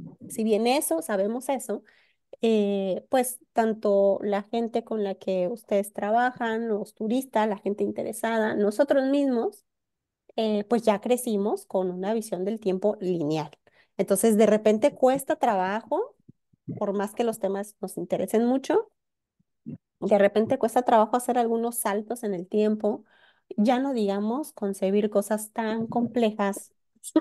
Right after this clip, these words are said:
como esto que veíamos sobre esta dualidad de bueno o malo, que, eh, que es mucho más ambigua, bastante más diluida en el México prehispánico,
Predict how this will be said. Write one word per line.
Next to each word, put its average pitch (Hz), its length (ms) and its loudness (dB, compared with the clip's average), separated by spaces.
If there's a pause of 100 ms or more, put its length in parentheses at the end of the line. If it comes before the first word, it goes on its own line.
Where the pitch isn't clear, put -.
(220)
como 214 200 6
esto 214 200 2
que 214 100 2
veíamos 196 480 0 (1080)
sobre 240 240 2
esta 240 180 0
dualidad 208 520 2
de 208 60 0
bueno 202 460 0
o - 20 -2
malo, 208 460 -2 (500)
que, 202 420 -2
eh, 185 600 -4 (160)
que 190 120 2
es 190 140 0
mucho 202 340 4
más 202 280 0
ambigua, 240 480 4
bastante 196 440 -4
más 196 220 -2
diluida 214 520 0
en 202 100 0
el 170 200 -4
México 190 680 0
prehispánico, 247 720 -2